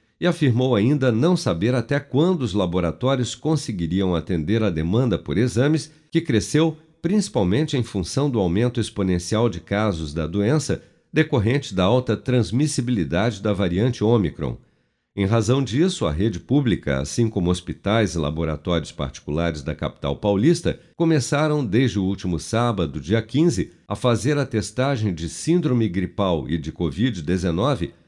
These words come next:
apenas para casos graves e profissionais de saúde.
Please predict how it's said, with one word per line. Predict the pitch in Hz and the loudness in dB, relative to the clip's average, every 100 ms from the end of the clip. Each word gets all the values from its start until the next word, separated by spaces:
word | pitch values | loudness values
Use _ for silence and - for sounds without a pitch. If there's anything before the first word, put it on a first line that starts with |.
| - | -6
apenas | 117 117 170 156 123 | -4 0 0 0 -2
para | 135 120 | -2 -4
casos | - 151 143 127 90 | -2 -2 -2 -2 -4
graves | 76 95 143 139 147 120 - | -4 -2 0 0 -2 -2 -4
e | 117 | -6
profissionais | 120 123 - 113 85 98 131 110 | -2 -4 -2 -2 0 0 -2 -4
de | 123 | -2
saúde. | 113 80 67 64 62 | -2 0 -2 -6 -10